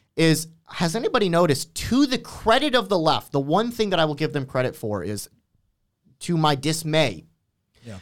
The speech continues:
Speaker 1: I have noticed that there are some people on the right that aren't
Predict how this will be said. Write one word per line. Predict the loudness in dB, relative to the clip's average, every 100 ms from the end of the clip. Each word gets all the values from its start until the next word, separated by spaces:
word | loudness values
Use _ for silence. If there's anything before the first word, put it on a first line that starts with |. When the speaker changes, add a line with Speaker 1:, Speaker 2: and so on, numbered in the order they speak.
| -4
Speaker 1:
I | 0
have | 2 2
noticed | 4 4 2 0
that | 0
there | 4 6
are | 6 4
some | 2 0 0
people | -4 -2 2
on | 4
the | 2
right | 4 2 0 -8 _ _ _ _ _ _ -2
that | 2
aren't | 4 4 2